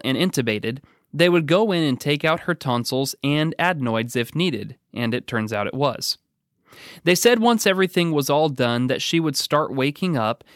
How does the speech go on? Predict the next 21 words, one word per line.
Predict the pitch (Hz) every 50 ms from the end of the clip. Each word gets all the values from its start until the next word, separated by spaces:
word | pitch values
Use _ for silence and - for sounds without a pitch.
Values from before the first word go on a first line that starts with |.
| - - _ _ -
and | 147 147 147
that | 151 143 143 -
then | 160 160 170
they | 175 175
would | 170 175 170 -
send | - - 139 131 135 131
someone | - - 139 135 127 120 113
out | 110 98 -
to | - 131
get | 120 123 156 175 165
us, | 143 113 110 110 - - - - _ _ -
but | - 160
not | - 262 277 254 214
to | - 202 170
expect | 151 - - - 151 139 135 -
anyone | 143 127 131 127 123 127 127 127
for | 127 - - 127
forty | 120 - - 135 127 123 123 127
to | 123 120
forty-five | - - 120 117 113 113 110 - 117 107 107 110
minutes. | 120 127 117 104 - - - - - -